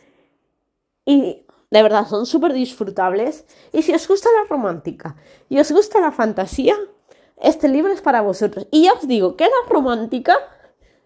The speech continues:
las escenas románticas no son empalagosas, sino es una historia de amor normal y corriente, como puede salir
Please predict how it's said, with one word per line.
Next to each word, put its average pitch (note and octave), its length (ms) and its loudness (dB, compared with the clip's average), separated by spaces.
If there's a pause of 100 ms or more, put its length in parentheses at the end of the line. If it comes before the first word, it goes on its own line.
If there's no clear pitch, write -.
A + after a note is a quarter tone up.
(680)
las B3 220 2
escenas C4+ 400 0
románticas D4 480 -4
no E4 260 4
son F4+ 260 -2
empalagosas, A3 680 0
sino A#3 200 -2
es B3+ 200 -6
una F#4 100 -2
historia A#3 320 2
de G3+ 60 2
amor G3+ 320 -2
normal G#3+ 440 0
y D#4 60 -2
corriente, A3 420 0
como G3 200 0
puede A3+ 160 0
salir C4 340 -2